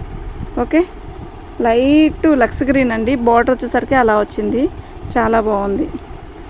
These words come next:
మూడు వందల తొంభై తొమ్మిది అండి, షిప్పింగ్ అనేది ఎక్స్ట్రా ఉంటుంది. మీకు ఎవరికైనా కావాలి అంటే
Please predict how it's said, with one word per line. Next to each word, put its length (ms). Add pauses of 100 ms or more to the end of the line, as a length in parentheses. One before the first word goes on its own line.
(260)
మూడు 260
వందల 260 (100)
తొంభై 280
తొమ్మిది 240
అండి, 220
షిప్పింగ్ 400
అనేది 260
ఎక్స్ట్రా 320 (100)
ఉంటుంది. 320 (380)
మీకు 220
ఎవరికైనా 320 (120)
కావాలి 380
అంటే 180